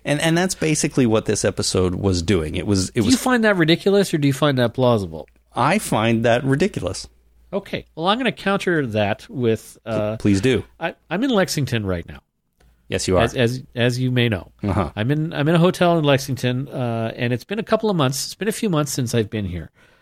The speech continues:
Speaker 2: Uh, the last time I was here,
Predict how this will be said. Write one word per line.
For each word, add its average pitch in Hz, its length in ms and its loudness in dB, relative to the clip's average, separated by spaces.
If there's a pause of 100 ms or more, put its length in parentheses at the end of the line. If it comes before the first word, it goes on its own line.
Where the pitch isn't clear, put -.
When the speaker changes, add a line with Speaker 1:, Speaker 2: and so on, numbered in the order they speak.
(200)
Speaker 2:
Uh, 104 260 -4
the 131 140 2
last 151 480 4
time 214 340 0
I 175 180 -2
was 147 180 0
here, 123 540 -4